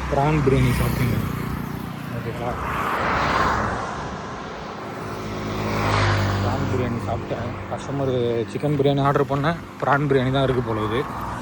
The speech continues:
ஏதோ ஒண்ணு சாப்பிடுவோம், பசிக்கு வேற என்னங்க பண்றது? இந்த ப்ரான் பிரியாணி, சிக்கன் பிரியாணிலாம் தானே இது காலி ஆயிடுச்சு போல இது. மட்டனு, ஓகேங்களா? அப்புறம் சிக்கன் இல்ல, ஓகேங்களா? சிக்கன் சிக்ஸ்டி ஃபைவ்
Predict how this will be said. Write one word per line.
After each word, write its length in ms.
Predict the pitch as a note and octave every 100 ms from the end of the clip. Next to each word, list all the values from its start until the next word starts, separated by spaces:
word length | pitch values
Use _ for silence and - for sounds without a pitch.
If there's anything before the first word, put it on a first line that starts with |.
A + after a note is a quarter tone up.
| - - D#3 D3+
ஏதோ 180 | D#3+ F3 F3+
ஒண்ணு 220 | F3 D#3+
சாப்பிடுவோம், 480 | D3+ D#3+ D#3+ D3 B2 C3
பசிக்கு 380 | - C#3+ C#3
வேற 100 | C3+ C3
என்னங்க 280 | C3+ C#3 C3
பண்றது? 320 | B2+ B2 A2+ A#2+ - - - - - -
இந்த 120 | A#2+ A2+ -
ப்ரான் 280 | C#3+ D3+ C3+
பிரியாணி, 280 | A#2+ A#2+ A#2 C3
சிக்கன் 240 | C#3+ C#3
பிரியாணிலாம் 360 | C3 B2+ A#2+ A#2+
தானே 180 | B2 A2+
இது 160 | G#2 B2
காலி 160 | B2+ B2
ஆயிடுச்சு 220 | A2 A2
போல 160 | A2 A#2+
இது. 140 | B2
மட்டனு, 400 | A2+ D3 C#3+ C#3 D#3+ - - - - - A#2+
ஓகேங்களா? 380 | A2+ A2 A#2 A#2 F#2+ F#2 - - - - - A2
அப்புறம் 280 | - C3+ -
சிக்கன் 340 | B2+ C#3+ C#3+ B2+
இல்ல, 160 | A#2+ A2+ A#2 G2 - A#2
ஓகேங்களா? 280 | G#2+ A2 A2+ - - - - -
சிக்கன் 260 | A#2+ B2+ C3
சிக்ஸ்டி 240 | A#2+ C3+
ஃபைவ் 160 | A#2+